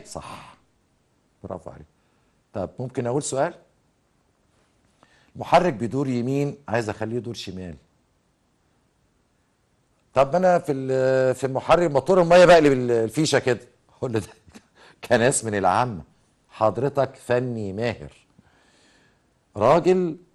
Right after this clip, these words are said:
بتدرس تخصصك التلات أوجه، تعمل إيه؟ قال لي: "عندي تلات أطراف."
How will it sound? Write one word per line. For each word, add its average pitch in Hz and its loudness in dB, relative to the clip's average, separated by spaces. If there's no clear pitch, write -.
بتدرس 127 -4
تخصصك - -6
التلات 123 -2
أوجه، 101 -2
تعمل 87 -6
إيه؟ 78 -10
قال 90 -6
لي: 90 -6
"عندي 104 -4
تلات 113 0
أطراف." 98 -2